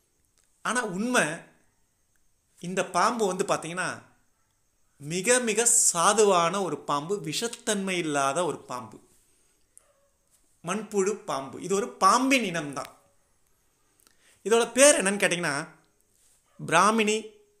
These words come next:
பிளைண்ட் ஸ்னேக் அப்படின்னு சொல்லுவாங்க. அதாவது ஆங்கிலத்துல ஃப்ளவர் பாட் ஸ்னேக் அப்படின்னு சொல்லுவாங்க. இது வந்து சராசரியாக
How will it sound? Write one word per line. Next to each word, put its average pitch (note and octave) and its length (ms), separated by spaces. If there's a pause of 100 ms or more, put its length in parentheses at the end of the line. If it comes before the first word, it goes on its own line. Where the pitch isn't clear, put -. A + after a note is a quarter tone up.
(420)
பிளைண்ட் G#3+ 300 (140)
ஸ்னேக் D#3+ 280
அப்படின்னு C3 200
சொல்லுவாங்க. A#2 360
அதாவது E3 500 (220)
ஆங்கிலத்துல G#3 580
ஃப்ளவர் G#3+ 520
பாட் F3+ 300 (100)
ஸ்னேக் D3+ 280
அப்படின்னு C3 180
சொல்லுவாங்க. A2+ 420 (1700)
இது E3+ 220
வந்து F#3+ 160
சராசரியாக F3 1200